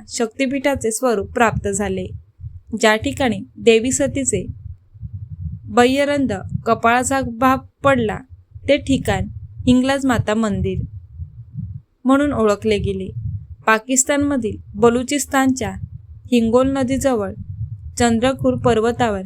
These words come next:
हे शक्तिपीठ वसलेलं आहे. या ठिकाणी देवीचं केवळ शिर असून पूर्ण देवीची मूर्ती नाही. हे मंदिर हिंगलाज माता, हिंगुला देवी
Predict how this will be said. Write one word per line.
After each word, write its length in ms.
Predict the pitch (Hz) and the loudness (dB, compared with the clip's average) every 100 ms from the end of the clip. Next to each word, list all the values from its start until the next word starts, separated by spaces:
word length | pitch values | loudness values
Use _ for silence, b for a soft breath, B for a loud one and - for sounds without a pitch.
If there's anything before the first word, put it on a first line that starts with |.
| 220 | -2
हे 100 | 269 | 0
शक्तिपीठ 720 | 262 214 - 254 226 202 - | 0 -2 -2 -4 -2 -4 0
वसलेलं 520 | 226 214 - 208 196 | 2 2 0 0 0
आहे. 300 | 202 190 196 - - - - - 226 | -2 -4 -8 -14 -20 -20 -20 -6 2
या 200 | 226 240 | 4 4
ठिकाणी 460 | 285 277 269 202 - _ - | 0 -2 0 -2 -6 _ -2
देवीचं 580 | 196 247 269 254 185 - - - - | 4 4 2 -4 -6 -8 -10 -10 0
केवळ 260 | 277 214 190 - - | 2 2 -2 -12 -18
शिर 380 | - - 247 262 | -6 0 2 2
असून 400 | 269 - 214 208 - - - - - - - | 0 0 -2 -4 -12 -16 -16 -18 -12 -10 -2
पूर्ण 300 | 269 277 294 | 2 2 2
देवीची 500 | 262 254 262 254 214 | 2 0 0 -4 0
मूर्ती 440 | 226 233 214 220 | 2 2 0 -2
नाही. 280 | 208 196 185 190 - - - - - 240 | -2 -2 -4 -4 -6 -6 -8 -6 -2 2
हे 80 | |
मंदिर 500 | 262 294 277 233 202 220 - - - 240 | 2 2 0 0 -4 -6 -14 -14 -6 0
हिंगलाज 400 | 240 240 254 269 | 2 4 2 0
माता, 320 | 277 269 196 - - - - | -2 -2 -6 -6 -10 -8 0
हिंगुला 380 | 240 226 254 269 | 2 2 2 2
देवी 280 | 262 208 | 2 0